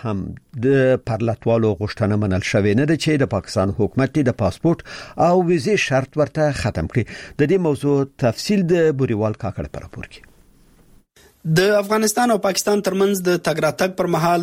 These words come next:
Speaker 2: د پاسپورت او ویزې لازمي کېدو پر ضد په چمن کې هغه پرلت لا هم روان دی چې په زرګونه خلک پکې ناست دي.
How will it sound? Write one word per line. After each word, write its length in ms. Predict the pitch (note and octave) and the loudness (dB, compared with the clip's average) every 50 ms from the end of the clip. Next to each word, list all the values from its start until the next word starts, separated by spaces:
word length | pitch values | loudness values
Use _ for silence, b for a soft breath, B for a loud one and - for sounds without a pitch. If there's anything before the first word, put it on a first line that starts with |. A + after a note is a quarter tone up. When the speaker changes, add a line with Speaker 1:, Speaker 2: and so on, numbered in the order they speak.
| E3+ E3 | 0 0
Speaker 2:
د 120 | E3+ E3 E3 - | 0 0 0 0
پاسپورت 480 | C#3+ C#3+ - - - F#3+ F#3+ G3 F#3+ - - - D#3+ | 0 0 -2 0 2 2 2 2 0 -2 -2 -2 0
او 20 | D#3 D3+ D3 | 0 0 0
ویزې 420 | D3 C#3+ C#3 D3 F3+ F#3 E3 B2 B2+ | -2 0 0 0 2 0 0 0 -2
لازمي 340 | C3 C3+ C#3+ D#3 E3+ E3+ D#3+ - | -2 -2 0 0 0 0 0 0
کېدو 280 | F#3+ G3 F3+ G#3+ G#3+ G#3 G#3 | 0 0 2 0 0 0 0
پر 100 | F3+ E3 E3 | -2 0 0
ضد 200 | F#3 G3 F#3 - - | 0 0 -2 -2 -2
په 180 | - F#3 F3+ E3+ - | 0 0 0 0 0
چمن 260 | F#3 F3+ F#3+ F#3+ G3 | 0 0 0 0 0
کې 160 | F#3 - F#3+ F3 E3+ | -2 -2 0 0 0
هغه 180 | F#3 F#3 F3+ D#3+ - D#3 | 0 0 -2 -2 -2 -2
پرلت 420 | D3+ D#3 D#3+ E3 E3 E3 - - D#3+ D#3+ | -2 0 0 0 0 -2 -4 -2 0 0
لا 80 | D#3 D3+ D#3+ | 2 2 0
هم 160 | D#3 D#3 D3 C#3 | 0 0 0 2
روان 340 | C#3 D3+ F3+ F#3+ F#3 D3+ C3+ | 2 2 2 2 0 -2 -2
دی 80 | C#3 E3+ G3+ G3 - | -4 -4 -4 -2 -2
چې 200 | - A3 G#3 G#3+ - | -2 -2 0 0 0
په 160 | G3 G3 F#3 F3 | 0 0 0 0
زرګونه 400 | F#3 F#3 F#3 F#3 A3+ A3 F#3 - - | -2 -2 0 0 0 0 0 0 -2
خلک 240 | D3 C#3 B2+ - - C3 | -2 -2 -4 -4 -6 -6
پکې 140 | B2 - C3+ C3+ | -2 0 0 0
ناست 260 | C#3 C#3+ - - - | 0 0 -2 -2 -2
دي. 40 | D#3+ | -4